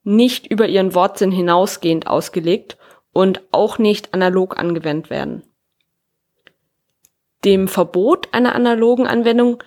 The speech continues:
steht hier auch nicht entgegen, dass es sich in dem hier zugrunde liegenden Fällen nicht um die Verhängung eines Bußgeldes,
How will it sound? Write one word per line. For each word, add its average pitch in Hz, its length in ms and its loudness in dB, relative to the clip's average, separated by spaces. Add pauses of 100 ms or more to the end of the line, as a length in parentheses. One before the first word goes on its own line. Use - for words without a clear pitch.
steht - 260 -2
hier 208 320 0
auch 214 200 0
nicht 240 200 -4
entgegen, 214 680 0
dass 196 220 -2
es - 200 -6
sich 202 320 -2 (360)
in 196 240 4
dem 180 220 2
hier 185 200 2
zugrunde 240 440 4
liegenden 240 440 2
Fällen 214 440 2 (220)
nicht 214 540 0
um 190 200 0
die 180 120 0
Verhängung 185 520 0
eines 165 280 -2
Bußgeldes, 170 800 -4